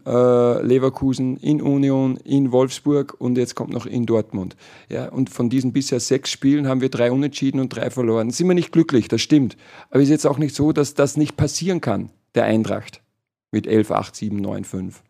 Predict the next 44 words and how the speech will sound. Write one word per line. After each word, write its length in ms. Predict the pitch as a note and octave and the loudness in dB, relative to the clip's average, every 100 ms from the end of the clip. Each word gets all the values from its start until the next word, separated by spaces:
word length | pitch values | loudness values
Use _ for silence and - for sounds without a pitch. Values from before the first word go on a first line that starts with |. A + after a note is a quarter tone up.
| _ _ _ _ - | _ _ _ _ -10
Ja, 160 | C3+ D#3+ - - | -10 -10 -18 -4
und 240 | D3 C#3+ | 0 0
wenn 120 | C#3 E3+ | 0 2
man 120 | E3+ | 0
das 160 | E3+ | 0
alles 320 | - G3 F#3+ F3 | -2 0 0 -2
mal 160 | E3+ | -4
sich 140 | E3+ - | -6 -6
so 100 | D#3+ | -6
ein 80 | |
bisschen 320 | D#3 E3+ E3 - | -6 -8 -8 -6
ansieht, 520 | F3 - C#3 F#3 - - - - | -6 -6 -8 -8 -12 -20 -20 -10
und 180 | C3 D3+ | -4 -2
ich 60 | |
habe 140 | D3+ D#3+ | 0 0
heute 220 | E3 D#3+ | -2 -4
der 100 | D3 | -4
Mannschaft 360 | C#3+ D#3+ D3+ | -6 -8 -10
gesagt, 520 | - A2+ B2+ D#3+ - - _ | -10 -6 -4 -6 -10 -20 _
ist 280 | - - C#3+ | -18 -8 -2
immer 140 | E3+ | -2
eine 140 | F#3 E3 | -2 -4
Frage 340 | D3 E3+ D#3 | -4 -2 -2
der 80 | D3 | -6
Perspektive. 720 | - C#3+ - C#3 - D#3 C3+ | -4 -4 -4 -12 -10 -10 -4
Ja, 120 | A2 B2 | -2 0
in 80 | |
Leverkusen, 840 | A#2+ F#3+ G#3+ C3 A2+ G#2 B2+ A#3+ - _ _ _ _ _ _ _ _ _ - | 2 0 0 -4 -4 -6 -6 -8 -12 _ _ _ _ _ _ _ _ _ -10
wenn 120 | C#3 | -4
wir 60 | |
heute 240 | C#3 D#3 D#3 | -2 -2 -6
wahrscheinlich 280 | D#3 D#3 - | -8 -8 -8
sitzen, 300 | E3 - E3 | -10 -10 -6
ne, 160 | D3+ | -6
die 60 | B2+ | -8
spielen 280 | - F3 B2 | -10 -6 -4
heute 220 | A2 A#2+ | 0 0
Abend, 300 | A#2 D3+ D3 - - - | -2 -6 -12 -20 -20 -8
ähm, 420 | C3+ C3+ C3+ C3+ - _ _ _ _ _ _ _ | 0 2 2 0 -10 _ _ _ _ _ _ _
da 80 | C3 | 0
ist 140 | C#3 | 0
gerade 500 | D3+ C3 C3 C#3 C3+ | 0 0 2 2 0
strahlender 460 | - B2+ A#2+ A#2+ A#2+ | -4 -6 -4 -2 -4
Sonnenschein. 580 | A2+ G#2+ G#2 - - | -6 -8 -8 -12 -16